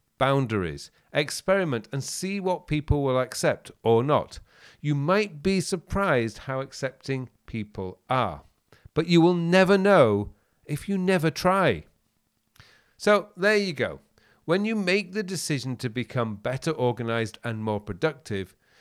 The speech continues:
you are setting yourself on a course where some big changes will happen. You will have more time,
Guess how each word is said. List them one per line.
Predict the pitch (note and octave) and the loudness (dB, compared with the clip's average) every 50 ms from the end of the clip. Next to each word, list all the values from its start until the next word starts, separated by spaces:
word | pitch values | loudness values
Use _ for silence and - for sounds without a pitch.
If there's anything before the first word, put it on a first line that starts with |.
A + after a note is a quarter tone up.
| _ _ _ | _ _ _
you | - C3+ D3+ | -2 0 0
are | D3 | 0
setting | - - - F#3 F3 F3 - G#3 G3+ F#3+ | -2 -2 0 0 0 0 -2 -4 -4 -4
yourself | F#3 F#3 E3+ - - D#3 D3 C#3+ - C#3+ | -4 -4 -4 -2 0 0 0 0 0 -2
on | C#3 C3+ | -4 -6
a | B2+ | -6
course | - - - C#3+ C3 B2 A2+ - - | -8 -6 -2 0 0 0 0 -2 -2
where | B2 A#2+ A#2+ | -2 -2 -2
some | - - - - F3+ F#3+ F#3+ F#3 E3+ | -2 -4 -2 0 0 0 0 -2 -4
big | C#3 B2+ E3 E3+ D3 - _ | -4 -2 -4 -4 -4 -8 _
changes | - - D#3 D#3 D3+ C#3 G#2+ G#2 A#2 A#2 G#2+ - | -8 -6 -4 -4 -4 -4 -4 -4 -4 -4 -4 -6
will | A2 G#2 G2 G2+ A#2+ C3 C3 C3+ C#3 B2 - - | -10 -12 -8 -4 -4 -2 -2 -2 -4 -4 -6 -6
happen. | D3+ D3+ - - - G#2 D2+ C2+ - _ _ - _ _ _ - _ _ _ | -6 -6 -6 -4 -6 -6 -6 -8 -14 _ _ -20 _ _ _ -20 _ _ _
You | - D3 D#3+ | -4 0 0
will | E3 D#3 | 2 0
have | C#3+ - - - E3 E3+ E3+ D#3+ C3+ - - - | 0 -4 -4 -2 0 2 2 0 -2 -6 -10 -10
more | B2 B2 C3 C#3+ D3+ D3+ D3 C#3+ C3 A2+ - _ | -8 -4 0 2 2 4 2 2 0 -2 -6 _
time, | - - - D3+ C#3 B2 G2 E2 | -10 -4 -2 0 0 0 -2 -4